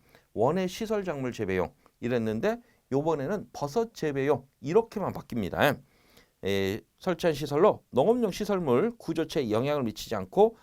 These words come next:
재설치 가능한 것. 음, 그 터널과 연동하우스의 수평 커튼도 부대 시설로 가입하겠다. 요 내용도 그대로 같죠. 수확기에 사용하는 선별기, 냉장고 등 농업용 시설물에 내에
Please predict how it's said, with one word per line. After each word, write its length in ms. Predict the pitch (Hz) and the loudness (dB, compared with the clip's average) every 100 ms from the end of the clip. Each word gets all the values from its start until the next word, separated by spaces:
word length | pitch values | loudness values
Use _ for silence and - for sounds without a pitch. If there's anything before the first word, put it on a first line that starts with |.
| _ _ _ | _ _ _
재설치 640 | - 113 107 92 - 104 - | 0 2 2 -4 -4 -6 -6
가능한 480 | - - 143 123 117 | -10 -6 -4 -2 0
것. 180 | 110 - _ _ _ _ _ _ - | 0 -2 _ _ _ _ _ _ -6
음, 400 | 101 95 92 92 _ _ _ | -2 -2 -4 -8 _ _ _
그 220 | - 123 | -2 -2
터널과 640 | 123 202 196 151 139 233 285 _ _ _ - | 0 2 2 6 6 6 2 _ _ _ 2
연동하우스의 600 | 117 143 220 208 180 - | 4 6 4 4 2 0
수평 300 | 110 - 214 | -4 -2 -4
커튼도 540 | 190 175 - 143 120 - _ | -2 -4 -2 2 2 2 _
부대 280 | - 131 127 | -4 0 0
시설로 720 | - 95 101 98 147 226 233 _ _ _ - | 0 -8 -6 -4 0 -2 -4 _ _ _ -18
가입하겠다. 720 | - 135 156 147 - 156 160 _ _ _ 147 | -8 -6 -6 -8 -2 -2 -2 _ _ _ -2
요 100 | 180 | 0
내용도 340 | 170 160 139 | -2 -4 -8
그대로 360 | - 180 233 147 | -8 -8 -4 -2
같죠. 400 | 110 - 120 147 - _ | -2 2 2 2 -6 _
수확기에 420 | - - 196 190 | -8 2 2 2
사용하는 520 | 143 143 120 117 226 240 | 0 0 2 2 0 0
선별기, 420 | 233 220 175 113 | 0 2 2 2
냉장고 400 | 127 151 135 113 | 2 2 2 2
등 240 | 147 - _ _ _ | 2 0 _ _ _
농업용 380 | 131 226 226 156 | 4 6 4 0
시설물에 600 | 202 196 180 110 123 - | -2 -2 0 2 2 0
내에 400 | - 113 110 196 | 2 4 6 6